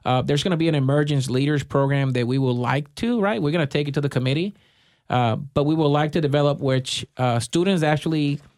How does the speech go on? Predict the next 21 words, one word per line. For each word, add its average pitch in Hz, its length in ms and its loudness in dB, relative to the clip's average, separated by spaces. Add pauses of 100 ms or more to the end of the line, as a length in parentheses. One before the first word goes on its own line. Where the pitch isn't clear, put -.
(600)
developed 139 800 0 (140)
their 135 200 0
leadership 147 460 0
skills, 123 420 -2 (360)
but 131 100 0
it's 131 160 0
a 151 80 0
very 143 560 0
intentional 131 560 0
approach. - 480 -4 (680)
Where 156 340 0
ours, 208 720 2
and 147 100 0
that's 160 180 2
gonna 165 140 0
be 147 140 0
LaDon, 131 420 0
Doctor 135 240 -2
Gurley's 123 380 0
work, 170 340 0
right? 143 360 0